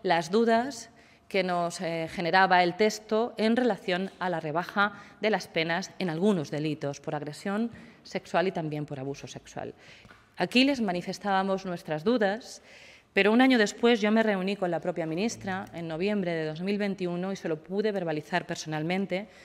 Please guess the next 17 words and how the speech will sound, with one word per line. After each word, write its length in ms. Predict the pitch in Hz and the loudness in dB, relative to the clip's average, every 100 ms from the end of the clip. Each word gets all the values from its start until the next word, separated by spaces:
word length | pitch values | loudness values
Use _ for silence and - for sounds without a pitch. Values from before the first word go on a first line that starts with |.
| - - - _ | -20 -20 -20 _
porque 260 | - 185 175 | -2 0 0
tenía 400 | 170 196 190 175 | 2 2 2 2
esa 220 | 170 170 | 0 -4
preocupación 640 | 165 147 160 160 233 233 | -2 -4 -4 -2 0 2
y 80 | 214 | 2
lamento 560 | 160 160 185 175 156 151 | 0 0 0 0 -4 -4
tener, 480 | 160 165 165 165 151 | -4 -2 -2 -4 -4
haber 240 | 165 190 | 0 0
tenido 340 | 190 175 180 160 | 0 0 0 0
razón 540 | 156 - 190 170 160 - - - - | -4 -4 -2 -2 -8 -16 -20 -20 -4
en 140 | 175 | -2
ese 200 | 196 - | 0 -2
momento 560 | 180 175 214 214 214 214 | -2 0 0 0 0 -2
y 100 | 185 | 0
además 300 | 160 175 208 | 0 -2 0
le 120 | 185 | 0
expresé 640 | 170 - 160 - 208 220 | 0 -4 -6 -2 -2 -2